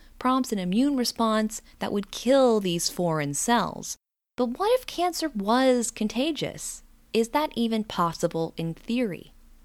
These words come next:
In Tasmania, an island south of Australia, there is a species of carnivorous marsupial known as the Tasmanian devil.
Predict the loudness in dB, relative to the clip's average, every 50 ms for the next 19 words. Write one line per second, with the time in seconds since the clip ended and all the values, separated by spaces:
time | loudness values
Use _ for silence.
0 | -6 0 2 2 2 2 2 4 4 4 4 4 2 2 2 0 -2 -4 -4 -4
1 | -4 -4 -6 -8 -12 0 0 0 2 4 2 2 4 4 2 2 2 2 0 -2
2 | 0 0 0 0 0 0 -2 -4 -2 -2 -2 -2 -2 -4 -2 -2 -4 -6 -8 _
3 | -20 -20 -18 -4 2 2 2 2 2 0 0 0 -2 -2 -2 -2 -2 -2 -2 -2
4 | -2 -2 -2 -2 -6 -6 -6 -4 -4 -2 0 -2 0 2 2 2 2 0 -2 -4
5 | -6 -6 -6 -6 -4 -4 -4 -6 -4 -6 -4 -4 -2 -2 -4 -4 -4 -4 -4 -2
6 | -2 -2 -4 -4 -4 -4 -6 -6 -8 -8 -6 -4 -4 -4 -4 -4 -6 -6 -6 -6
7 | -6 -6 -6 -2 0 0 0 0 -2 -8 -12